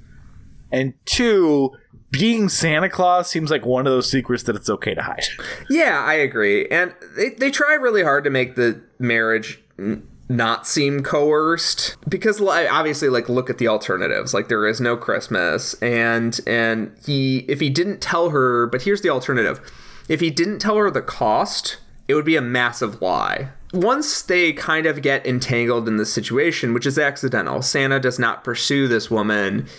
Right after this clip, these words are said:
Speaker 2: He just accidentally ends up in love with her, which makes the whole thing sweeter.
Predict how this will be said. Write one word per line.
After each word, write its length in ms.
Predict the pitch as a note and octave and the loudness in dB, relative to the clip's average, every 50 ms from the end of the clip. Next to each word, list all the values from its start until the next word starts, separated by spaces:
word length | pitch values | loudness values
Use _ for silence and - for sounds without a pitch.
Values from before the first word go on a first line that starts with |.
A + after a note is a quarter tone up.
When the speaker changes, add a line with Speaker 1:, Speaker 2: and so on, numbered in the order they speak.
| - | -8
Speaker 2:
He 160 | - B2 A#2 | -4 -4 -2
just 240 | G#2+ B2 A2+ - - - | 0 -2 -2 -4 -4 -4
accidentally 800 | B2 A#2+ A#2+ - - - B2 G#2+ A2+ A2 - - G#2+ G#2 D#2+ | -2 -2 -2 -2 -4 -6 -4 -2 -2 -2 -2 -2 -2 -2 0
ends 220 | F2+ G#2 G2+ G2+ G#2 | 0 0 0 -2 -2
up 160 | - - A2 | -4 -4 -2
in 100 | G#2 F#2+ | -2 -2
love 160 | E2 D2 - | -2 -2 -2
with 140 | - - - | -4 -4 -4
her, 200 | - - G1+ A#1 | -4 -4 -2 -2
which 240 | - G#2 - - - | -2 -2 -4 -4 -4
makes 240 | A2 G2+ - - - | -2 -2 -4 -4 -4
the 80 | D#2+ D2+ | -4 -4
whole 220 | - - G#2 F#2 | -2 0 -2 -2
thing 200 | - - A2+ - | 0 -2 -2 -2
sweeter. 680 | - - - B3 B3+ A#3+ G#3+ G#3+ G#3 G3+ G3 G3 G3 G3 | -2 -2 0 0 0 2 2 2 2 2 2 2 0 -2